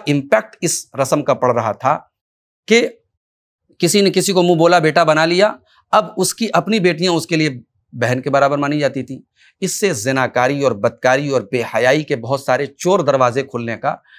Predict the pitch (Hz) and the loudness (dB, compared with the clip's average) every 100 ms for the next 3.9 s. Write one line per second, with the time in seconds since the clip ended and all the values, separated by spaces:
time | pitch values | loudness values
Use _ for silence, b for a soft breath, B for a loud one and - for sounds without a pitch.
0 | b - 104 143 - - 87 - - 143 | b -6 0 0 0 -10 -10 -8 -4 0
1 | 127 123 123 139 131 123 113 _ _ _ | 0 2 2 2 0 -4 -12 _ _ _
2 | 147 156 160 165 110 135 160 208 - 170 | -2 0 0 -2 0 2 2 0 0 0
3 | 156 165 151 139 123 120 143 147 | 2 0 0 -2 -6 -4 -6 -6